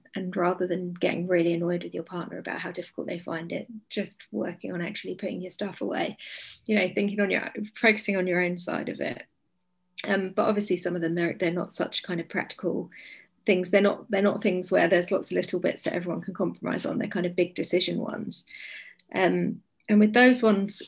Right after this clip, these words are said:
one of the most important things to do is to really be working to understand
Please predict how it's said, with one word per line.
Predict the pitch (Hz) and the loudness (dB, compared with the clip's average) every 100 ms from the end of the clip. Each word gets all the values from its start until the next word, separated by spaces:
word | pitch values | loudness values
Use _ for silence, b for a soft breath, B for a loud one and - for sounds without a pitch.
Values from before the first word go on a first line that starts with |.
| - | 2
one | 214 | 6
of | 214 | 8
the | 208 | 8
most | 196 226 | 6 2
important | 202 214 - - | 2 2 2 0
things | 185 175 | -2 -2
to | - | 2
do | 190 | 4
is | 175 170 | 4 2
to | - | -4
really | 180 196 190 185 185 | 0 2 6 6 6
be | - 185 185 180 | 4 2 0 0
working | 185 175 180 185 180 | 2 2 0 -8 -6
to | - 185 165 - - - | -2 0 0 -2 -10 -2
understand | 202 196 202 - 175 175 180 170 170 | 0 0 -2 0 2 2 0 -2 -4